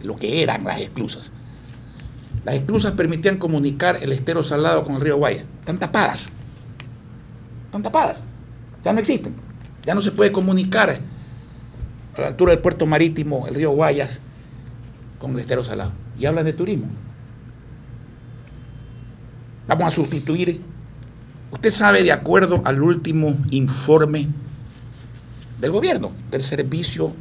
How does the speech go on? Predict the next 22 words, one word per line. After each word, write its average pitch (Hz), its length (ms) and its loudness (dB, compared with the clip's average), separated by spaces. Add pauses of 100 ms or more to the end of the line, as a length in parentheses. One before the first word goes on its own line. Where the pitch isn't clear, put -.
(100)
Aduanero 135 400 0
Nacional, 156 460 -2 (840)
cuál 170 220 6
es 151 60 2
el 143 100 0
porcentaje 135 640 -2
de 143 60 0
la 139 120 0
carga 143 240 0
no 143 160 0
petrolera 139 560 2
que 113 120 -6
sale 143 320 0
y 135 120 0
entra 147 280 -2
por 139 140 -8
la 131 100 -6
ciudad 151 160 -2
de - 20 0
Guayaquil, 156 300 -2 (1080)
del 135 160 4
país. - 400 6